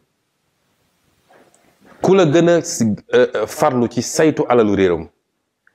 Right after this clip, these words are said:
ku la gën a fartu, farlu ci bañ lenn ci sénégalais yi rek nga xam ne matuñu sax zéro virgule zéro zéro un pour cent ak kii moo alal réew mi, kooku moo la gën a développé.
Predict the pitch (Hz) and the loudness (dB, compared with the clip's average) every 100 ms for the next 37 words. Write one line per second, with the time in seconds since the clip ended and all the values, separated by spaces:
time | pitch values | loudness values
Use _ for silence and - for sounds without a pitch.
0 | _ 170 175 147 165 160 - 151 131 - | _ 0 2 2 2 0 -2 -4 -4 -6
1 | 101 - 131 95 78 - _ _ _ _ | -8 -4 -2 -2 -6 -12 _ _ _ _
2 | _ _ _ - 180 151 151 107 - - | _ _ _ -2 0 2 0 -2 -10 -20
3 | _ _ _ _ _ _ 95 - - 104 | _ _ _ _ _ _ -14 -12 -4 0
4 | 165 165 156 - - 139 127 127 117 113 | 2 2 0 -2 -2 0 0 2 2 0
5 | 120 127 139 127 120 135 123 113 127 101 | 0 -2 -2 0 0 0 -2 -4 -6 -8
6 | 85 127 135 117 113 110 101 113 113 107 | -2 0 2 0 -2 -2 0 0 0 0
7 | 104 - 127 127 113 - 90 - _ _ | 0 0 0 0 -4 -4 -8 -8 _ _
8 | _ - - 139 156 - 143 135 123 123 | _ -20 -6 -4 -2 0 0 2 2 2
9 | 110 101 92 98 - _ _ - 127 120 | 2 2 0 -2 -10 _ _ -4 -4 0
10 | 117 104 104 98 92 87 80 - | 0 2 0 0 0 0 -2 -8